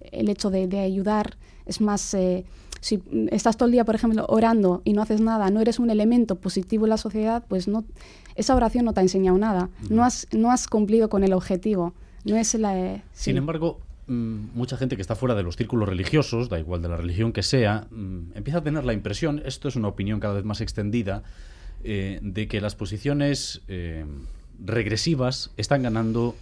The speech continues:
Speaker 2: eh, peso en la religión musulmana. El yihadismo es un caso extremo, pero en la religión musulmana, mm,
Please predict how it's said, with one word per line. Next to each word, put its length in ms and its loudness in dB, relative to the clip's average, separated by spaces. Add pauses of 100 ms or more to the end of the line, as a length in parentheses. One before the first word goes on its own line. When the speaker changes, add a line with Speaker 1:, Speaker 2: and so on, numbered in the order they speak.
Speaker 2:
eh, 520 -10 (220)
peso 400 -2 (400)
en 320 -8
la 60 -8
religión 280 -4
musulmana. 640 -2 (680)
El 240 -18
yihadismo 500 -6 (100)
es 140 -12
un 60 -2
caso 180 -4
extremo, 380 4
pero 280 2
en 80 -10
la 60 -10
religión 260 -4
musulmana, 720 0
mm, 300 -12